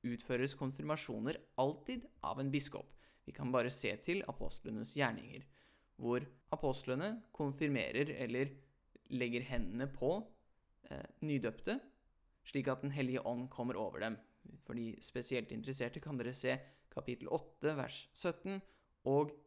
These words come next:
kapittel nitten, vers seks i, eh, apostlenes gjerninger. I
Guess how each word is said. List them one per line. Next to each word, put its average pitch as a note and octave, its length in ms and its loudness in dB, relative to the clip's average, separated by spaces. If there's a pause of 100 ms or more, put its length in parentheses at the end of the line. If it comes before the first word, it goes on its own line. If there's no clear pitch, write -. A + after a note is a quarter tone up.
kapittel C3+ 380 0
nitten, D3+ 320 -2
vers B2 280 -2
seks - 720 -2 (220)
i, B2+ 280 -2 (540)
eh, - 300 -20
apostlenes A#2+ 680 0
gjerninger. G#2 360 -2 (1500)
I C3 60 4